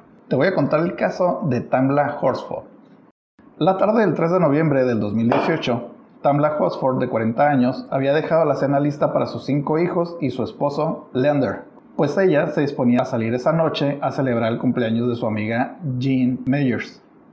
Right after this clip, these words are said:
Meyers había invitado a Tamla y a otro grupo de amigas a pasar la noche en su casa con la intención de que ninguna tuviera que manejar de regreso,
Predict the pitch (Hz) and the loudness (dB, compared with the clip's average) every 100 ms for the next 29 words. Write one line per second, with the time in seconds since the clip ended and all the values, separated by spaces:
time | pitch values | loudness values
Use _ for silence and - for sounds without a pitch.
0 | - - - 135 160 156 135 156 - 123 | -20 -20 -8 -2 0 2 0 -2 -2 0
1 | 123 123 113 127 135 147 165 135 131 - | 2 2 2 4 4 4 2 4 2 0
2 | 135 120 120 127 123 123 131 135 147 143 | -2 0 0 0 0 0 0 2 2 2
3 | 131 - 131 120 127 113 113 113 131 151 | 2 0 -4 -4 -2 0 0 0 -2 -2
4 | 143 151 - 139 - - 135 131 127 123 | 0 0 0 -4 -6 -4 0 2 2 0
5 | - 131 139 143 143 135 143 147 139 135 | 0 0 0 0 2 2 2 2 2 0
6 | 120 120 127 123 117 117 110 110 107 92 | 0 -2 0 0 0 -2 -4 -4 -4 -4
7 | - - | -4 -6